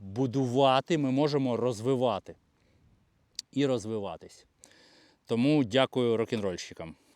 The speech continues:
Далі хочу подякувати своїм цигуністам. Ота спільнота, ота групка,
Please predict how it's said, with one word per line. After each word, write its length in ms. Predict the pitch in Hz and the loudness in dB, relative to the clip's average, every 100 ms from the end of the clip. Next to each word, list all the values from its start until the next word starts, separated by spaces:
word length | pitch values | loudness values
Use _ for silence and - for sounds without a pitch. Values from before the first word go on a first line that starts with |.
| _ - | _ -14
Далі 440 | 117 160 226 123 | 6 10 10 8
хочу 340 | 101 247 233 185 | 2 2 2 0
подякувати 720 | 156 208 240 190 160 143 127 | 2 0 0 2 2 0 -4
своїм 540 | 131 139 208 208 139 _ _ _ | 0 2 4 2 0 _ _ _
цигуністам. 800 | - 107 117 160 175 - 107 90 - _ _ _ _ _ _ _ _ _ - | -10 -4 2 4 2 0 -6 -10 -14 _ _ _ _ _ _ _ _ _ -4
Ота 200 | 220 214 | 0 0
спільнота, 720 | - 185 208 240 196 165 151 | 4 6 6 4 8 8 8
ота 260 | 139 165 | 8 6
групка, 720 | 139 165 226 - 175 151 131 | 6 4 4 4 6 6 6